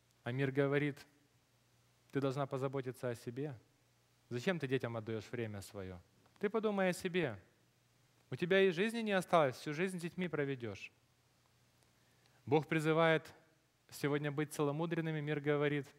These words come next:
«Зачем? Будь раскованной». Современная женщина не может быть целомудренной. Должна быть раскованной, свободной.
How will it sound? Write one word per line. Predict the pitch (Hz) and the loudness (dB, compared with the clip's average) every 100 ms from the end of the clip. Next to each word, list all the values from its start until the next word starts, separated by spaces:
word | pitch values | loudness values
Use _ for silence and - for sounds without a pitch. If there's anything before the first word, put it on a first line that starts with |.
| _ - | _ -10
«Зачем? | 117 135 - 156 113 | -6 -4 -4 -6 -2
Будь | 143 | 2
раскованной». | 156 - - 196 151 110 92 - _ _ - | 2 0 -2 -2 -2 -6 -12 -14 _ _ -4
Современная | 139 139 160 165 165 156 | 0 2 2 0 2 0
женщина | 165 175 - 160 147 - - _ _ | 0 -4 -2 -4 -4 -10 -20 _ _
не | 131 | -4
может | 143 190 190 | 0 0 0
быть | 147 135 | -4 -4
целомудренной. | 139 120 110 98 92 85 82 _ _ _ _ _ _ _ _ _ _ _ | -4 -4 -4 -8 -10 -12 -16 _ _ _ _ _ _ _ _ _ _ _
Должна | 120 117 139 | -6 -2 0
быть | 135 131 | -2 -2
раскованной, | 135 - 156 175 156 120 | -4 -2 0 2 0 -2
свободной. | - 117 117 156 147 104 | -4 -4 0 0 0 -8